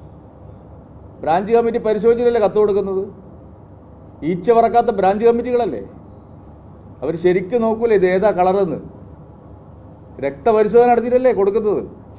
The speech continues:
ബി ജെ പിക്കാർക്ക് കൊടുക്കുവോ? എൻ്റെ പാർട്ടിയിൽപ്പെട്ട ഒരാൾക്കും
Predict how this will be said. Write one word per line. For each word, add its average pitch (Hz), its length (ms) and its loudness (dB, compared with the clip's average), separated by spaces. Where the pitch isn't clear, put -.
ബി 160 100 -4
ജെ 214 100 -2
പിക്കാർക്ക് 233 260 4
കൊടുക്കുവോ? 214 280 0
എൻ്റെ 147 260 0
പാർട്ടിയിൽപ്പെട്ട 262 520 0
ഒരാൾക്കും 240 460 2